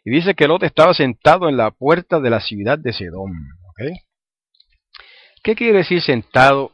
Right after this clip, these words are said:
a la puerta de Sedom? Eso como que no tendría mucho significado para, para el lector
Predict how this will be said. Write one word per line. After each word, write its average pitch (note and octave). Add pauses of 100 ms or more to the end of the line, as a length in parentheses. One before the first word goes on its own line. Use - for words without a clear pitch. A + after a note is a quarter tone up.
(100)
a A2
la G#2
puerta A#2+
de G2
Sedom? F2+ (580)
Eso G3
como C#3
que C3
no C#3
tendría D3
mucho C#3
significado B2
para, F#2+
para E2
el F2
lector B2+